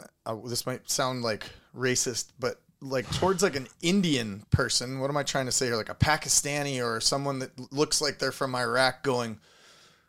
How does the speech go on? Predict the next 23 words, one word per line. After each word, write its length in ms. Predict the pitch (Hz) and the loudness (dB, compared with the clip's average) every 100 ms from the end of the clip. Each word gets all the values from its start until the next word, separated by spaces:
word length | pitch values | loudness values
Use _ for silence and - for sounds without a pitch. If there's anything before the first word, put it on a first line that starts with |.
| _ - | _ 0
you 100 | 143 | 2
know, 320 | 139 120 - - | 2 0 -4 -14
holding 400 | - 147 170 165 | -2 8 8 8
you 80 | 160 | 2
and 100 | 131 | 2
saying, 240 | 170 135 143 | 4 4 8
"You 100 | 202 | 8
have 120 | 202 | 8
to 80 | 220 | 6
do 160 | 233 | 6
this." 320 | 240 226 - - | 8 8 8 2
Fucking, 420 | - 214 - 175 | 2 0 2 4
we're 160 | 185 180 | 4 6
taking, 260 | 214 196 160 | 8 8 6
you 40 | |
know, 80 | 151 | 2
like, 200 | 143 - | 2 0
if 180 | 139 156 | -2 0
it's 120 | 151 | 4
short 240 | - 233 | 6 6
of 200 | 269 123 | 2 -2
that, 340 | 110 123 214 - | 2 4 4 6
like, 300 | 147 117 | 4 4